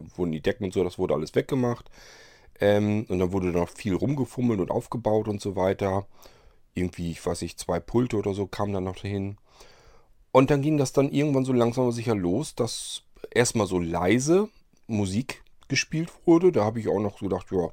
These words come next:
ein bisschen Musik macht ja nichts. Wär jetzt schön gewesen, wenn's indische Musik gewesen wär. Stil echt passend zum Essen. Waren leider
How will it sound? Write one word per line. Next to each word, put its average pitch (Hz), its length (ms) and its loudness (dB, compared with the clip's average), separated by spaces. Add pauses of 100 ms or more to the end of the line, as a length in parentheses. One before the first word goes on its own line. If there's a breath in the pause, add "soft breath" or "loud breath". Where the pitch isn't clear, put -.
(120)
ein 76 80 -12
bisschen 82 280 -8
Musik 82 280 -4
macht - 260 -6
ja 127 60 -2
nichts. 131 280 -8
Wär 101 120 8
jetzt 95 160 2
schön 131 260 6
gewesen, 101 380 4
wenn's 90 200 0
indische 160 420 0
Musik 151 340 -2
gewesen 147 400 0
wär. 147 220 2 (460 loud breath)
Stil - 480 2
echt - 240 0
passend 120 360 0
zum 101 180 -4
Essen. 185 400 0 (600 loud breath)
Waren 123 200 8
leider 117 520 6